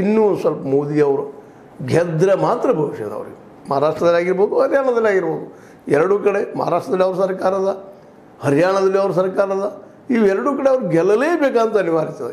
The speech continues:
ಇದರಲ್ಲಿ ಏನಾದರೂ ಸೋತ್ರ ಮೋದಿ ಅವ್ರಿಗೆ ಮಾತ್ರ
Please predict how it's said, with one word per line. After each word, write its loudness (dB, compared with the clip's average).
ಇದರಲ್ಲಿ 0
ಏನಾದರೂ 0
ಸೋತ್ರ -2
ಮೋದಿ 0
ಅವ್ರಿಗೆ 0
ಮಾತ್ರ -2